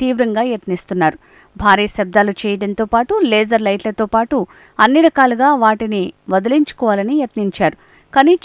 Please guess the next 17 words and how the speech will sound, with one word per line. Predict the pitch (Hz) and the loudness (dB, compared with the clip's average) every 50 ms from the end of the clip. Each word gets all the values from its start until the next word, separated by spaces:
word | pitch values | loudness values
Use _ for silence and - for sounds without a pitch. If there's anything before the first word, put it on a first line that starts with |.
| - | 0
చిలుకలు | 311 294 311 - 370 349 | 0 0 0 2 2 2
మాత్రం | 311 285 254 233 - 302 311 349 | 2 2 2 0 0 0 0 2
ఆ | 294 233 220 | 4 4 4
పట్టణాన్ని | 220 - 214 202 - - 247 247 233 233 240 240 208 165 - - | 2 2 0 -2 -2 -2 -2 -2 0 0 0 -2 -2 -4 -6 -6
వీడలేదు. | 180 208 233 247 226 226 214 180 165 160 - - _ _ _ _ _ _ _ - | -4 -2 0 0 2 0 0 0 -2 -4 -6 -12 _ _ _ _ _ _ _ 0
వాటి | 196 190 190 185 - 202 | 2 2 2 2 0 -2
రంగులను | 185 190 190 214 233 262 262 254 247 | -2 0 0 2 2 4 4 4 2
బట్టి | 226 220 202 - - 302 415 480 - - - | 2 0 -2 -2 -4 -6 -6 -6 -6 -4 -4
చిలుకలు | 269 240 240 - 262 311 | -4 -2 -2 -2 -2 -4
చాలా | 359 - - 254 208 196 214 226 | -4 -4 -4 -2 -2 -2 -2 -4
సున్నితమైనవని | - - 240 220 226 247 - 269 247 247 233 220 214 208 202 202 | -6 -6 -6 -6 -4 -4 -4 -4 -4 -2 -2 -4 -2 -2 -2 -2
అనుకుంటే | 190 180 180 175 - 202 185 180 - 202 | -2 -2 -4 -4 -6 -8 -8 -6 -6 -6
పొరపాటే. | - - 214 196 202 - - 175 151 - - - _ _ _ _ _ _ - | -4 -2 -2 -2 0 0 -2 -2 -2 -4 -8 -16 _ _ _ _ _ _ -6
హిలారియో | - 254 247 269 277 294 311 311 320 339 | -2 2 6 6 6 8 8 6 6 6
ఆస్కాసుబి | 349 302 269 247 - - 294 285 277 - 294 262 247 262 | 8 6 6 4 2 0 0 0 0 0 -2 -2 -2 -2
ప్రజలకు | 247 - 233 220 208 233 247 240 233 - 302 370 | -2 -2 -2 -2 0 0 -2 -2 -2 -2 -4 -4
చిలుకలు | 359 - - 262 226 233 - 262 285 | -4 -2 -4 -4 -2 -2 -2 -2 -2